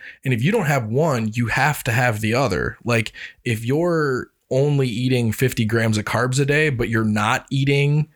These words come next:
two, three hundred grams of fat a day, you're fucked. Like,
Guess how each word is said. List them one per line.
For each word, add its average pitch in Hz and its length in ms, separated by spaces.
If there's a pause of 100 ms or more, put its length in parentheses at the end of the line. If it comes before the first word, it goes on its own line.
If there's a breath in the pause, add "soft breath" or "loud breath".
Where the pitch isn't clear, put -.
(720 soft breath)
two, 135 260
three 127 320
hundred 131 340
grams 117 300
of 104 100
fat 117 280
a 180 80
day, 214 420
you're 147 140
fucked. - 580
Like, 120 300